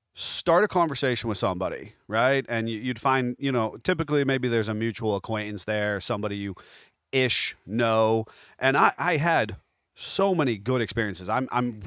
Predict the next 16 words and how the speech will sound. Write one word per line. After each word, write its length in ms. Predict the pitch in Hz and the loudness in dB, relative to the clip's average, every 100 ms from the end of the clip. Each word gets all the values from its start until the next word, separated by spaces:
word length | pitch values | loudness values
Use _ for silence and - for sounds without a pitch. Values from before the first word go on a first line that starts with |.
| 82 - | -6 -2
really, 440 | 147 131 104 98 - | 0 -2 -6 -10 -8
uh, 160 | 98 | -6
passionate 480 | 87 117 104 - 90 | -2 0 0 -2 -6
about 220 | 87 92 | -4 -6
this 160 | 85 87 | -6 -6
subject. 460 | 113 104 90 82 _ - - - - - _ _ _ | -4 -4 -6 -10 _ -20 -20 -20 -20 -20 _ _ _
And 120 | - | 0
I 80 | 151 | 0
found 340 | 135 180 208 190 | 2 2 2 4
myself, 460 | 139 110 127 110 | 2 2 2 2
as 140 | 113 120 | 0 0
I 100 | 127 | 2
got 200 | 131 127 | 2 2
into 220 | 120 120 | 0 -4
broader 800 | 101 107 101 104 113 127 131 120 - 113 | -8 -6 0 2 2 2 0 -2 -8 -14
groups, 720 | 110 107 113 143 - - - | -6 0 2 2 -2 -8 -8